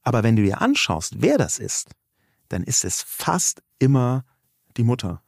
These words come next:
Also es geht fast immer um Müttershaming.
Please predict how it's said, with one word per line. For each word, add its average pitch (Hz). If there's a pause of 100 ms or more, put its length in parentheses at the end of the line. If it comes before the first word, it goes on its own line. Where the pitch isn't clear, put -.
(340)
Also 117
es 127
geht -
fast -
immer 170
um 135
Müttershaming. 143